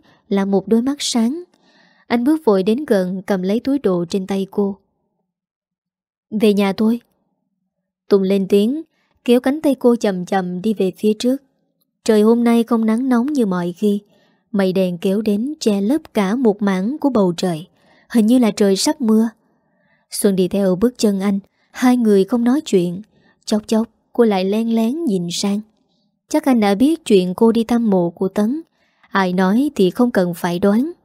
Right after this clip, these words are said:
Thằng tí còi đúng thật không đáng tin. Kỳ lạ tay Tùng chẳng hỏi gì, cũng không dò xét hay khó chịu. Xuân có chút bất an, lên tiếng dò hỏi. "Sao anh đến đây?"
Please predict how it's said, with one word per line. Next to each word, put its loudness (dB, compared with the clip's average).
Thằng 0
tí 0
còi 0
đúng -2
thật -2
không -4
đáng -4
tin. 2
Kỳ 4
lạ 2
tay 0
Tùng 0
chẳng -4
hỏi -2
gì, -2
cũng 0
không -2
dò 0
xét -2
hay 0
khó 0
chịu. -2
Xuân -4
có -2
chút -6
bất -2
an, -2
lên 2
tiếng 0
dò -2
hỏi. -8
"Sao 0
anh 2
đến -2
đây?" -2